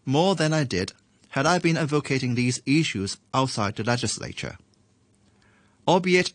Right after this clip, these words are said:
that being serious limitations and prejudicial practices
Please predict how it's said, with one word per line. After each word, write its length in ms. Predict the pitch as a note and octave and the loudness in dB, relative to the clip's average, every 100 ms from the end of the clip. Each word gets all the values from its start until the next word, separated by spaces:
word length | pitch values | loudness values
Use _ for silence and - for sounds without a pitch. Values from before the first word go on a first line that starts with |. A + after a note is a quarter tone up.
| - | -4
that 440 | B2 B2+ - A#2 | 0 0 -2 -6
being 260 | A2 D#3 D#3+ | 0 2 2
serious 580 | - C#3 C3 B2+ A#2+ - - | 0 0 2 2 0 -4 -6
limitations 920 | A#2 D3 - A#2 G#2+ G#2+ G2+ G2 - _ _ _ _ - | -2 -2 -2 -2 -2 -2 -4 -4 -8 _ _ _ _ -4
and 140 | A#2 | -2
prejudicial 520 | C3+ A#2 A2 C3+ D3 | -2 -2 0 0 -2
practices 640 | B2+ A#2+ A2 A#2+ A2 G#2 | -4 -6 -4 -4 -4 -4